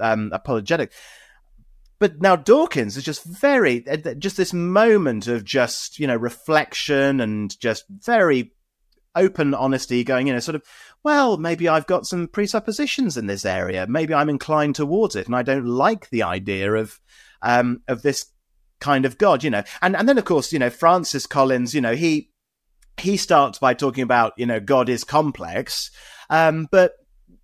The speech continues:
clearly more in the sense of God is just kind of awesome and ha-, you know, would have all kinds of amazing in-depth sort of thoughts and capabilities and, and that kind of thing. But then even Collins got round to saying, you know, "Well, God wouldn't be like a person who has, you know, gender and stuff. God would be a mind."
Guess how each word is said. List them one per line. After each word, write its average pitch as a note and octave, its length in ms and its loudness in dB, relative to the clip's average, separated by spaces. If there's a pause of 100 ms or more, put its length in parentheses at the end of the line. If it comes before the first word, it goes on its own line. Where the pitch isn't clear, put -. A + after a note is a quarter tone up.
clearly D4 380 2
more F3 260 6
in C#3+ 120 4
the C3 80 -2
sense C#3 340 0
of A#2+ 220 -2
God C3 260 4
is B2 100 -2
just B2+ 200 -6
kind C3 160 -2
of A#2+ 80 -6 (100)
awesome C#3+ 640 2
and G#2+ 320 -6 (200)
ha-, B2 220 -2
you C#3+ 80 -2
know, B2 160 2
would A#2+ 160 -4
have B2+ 200 -2
all C#3 240 0
kinds B2+ 360 -2
of A2+ 80 -6
amazing B2 580 0
in-depth B2+ 460 -2
sort A2+ 160 -8
of G#2+ 80 -8
thoughts D3 600 4
and G2+ 180 -6
capabilities A#2 1400 -2
and, G2 340 -6 (300)
and B2 140 0
that C#3+ 180 4
kind A2+ 220 -4
of G2+ 80 -10
thing. F2+ 320 -8 (340)
But G3+ 120 -2
then G#3+ 180 2
even E3 320 0
Collins C3 540 0
got B2 200 2
round B2+ 280 2
to A#2+ 80 -6
saying, B2 320 0
you B2 80 -2
know, A2+ 80 -2
"Well, C3 140 -2
God D3 280 4
wouldn't C#3 240 0
be B2+ 100 0
like A#2+ 200 2
a A2+ 60 -4
person A#2+ 500 -2
who A2 100 -6
has, G#2+ 240 -4
you G#2 60 -6
know, F#2+ 120 -2
gender G2+ 520 -4
and G2 120 -4
stuff. G2 300 -4
God A#2+ 220 0
would G#2 100 -8
be A2+ 80 -2
a G#2+ 80 0
mind." G#2 580 -2